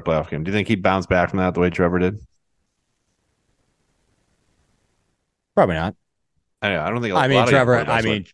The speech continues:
Speaker 2: Trevor Lawrence is, like, just way more talented than Mac is, though.
Speaker 1: Yeah, but, like, just mentally just be able to, like, "All right, shake it off."
Speaker 2: Sling it. Uh, I guess at that point, when you're losing that bad and it's playoffs, you have nothing to lose.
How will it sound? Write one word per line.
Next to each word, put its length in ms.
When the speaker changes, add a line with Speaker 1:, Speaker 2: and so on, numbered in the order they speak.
Speaker 2:
Trevor 300
Lawrence 420
is, 100
like, 240
just 300
way 340
more 200
talented 380
than 120
Mac 240
is, 160
though. 240
Speaker 1:
Yeah, 240
but, 160
like, 140
just 140
mentally 380
just 240
be 60
able 120
to, 40
like, 160
"All 80
right, 160
shake 180
it 80
off." 300
Speaker 2:
Sling 320
it. 120
Uh, 160
I 140
guess 220
at 80
that 220
point, 260
when 100
you're 140
losing 340
that 180
bad 420
and 180
it's 140
playoffs, 540
you 60
have 120
nothing 540
to 100
lose. 380